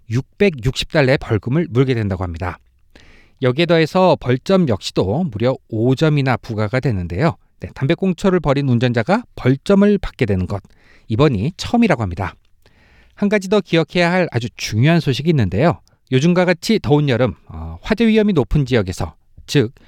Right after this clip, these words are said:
전면적인 불사용 금지령이 내려진 지역에서 담배꽁초를 버리다가 적발이 되면 이 같은 운전자들 무려 만 천 달러의 벌금을 물게 된다고 합니다. 이 경우 운전자가 받게 되는 벌점,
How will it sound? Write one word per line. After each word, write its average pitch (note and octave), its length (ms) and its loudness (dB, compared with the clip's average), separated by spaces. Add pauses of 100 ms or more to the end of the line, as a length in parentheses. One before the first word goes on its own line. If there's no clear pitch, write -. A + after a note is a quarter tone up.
(220)
전면적인 D#3+ 580 0
불사용 E3+ 520 0
금지령이 E3+ 760 2
내려진 A#2 400 0
지역에서 A2 540 0 (320)
담배꽁초를 D#3 680 0
버리다가 A2 380 -2
적발이 B2 360 -4
되면 A2+ 360 0 (480)
이 B2+ 80 -12
같은 E3 260 2
운전자들 A#2+ 600 2 (440)
무려 C3 320 0 (120)
만 G#2+ 400 -2
천 A3+ 220 0
달러의 A3+ 340 4
벌금을 G#2 440 -2
물게 A#2 220 0
된다고 F#2 280 0
합니다. F2 340 -6 (720)
이 D3+ 100 -2
경우 G3 300 2
운전자가 E3+ 360 -2
받게 D#3 220 -2
되는 D3+ 240 2
벌점, A2+ 400 0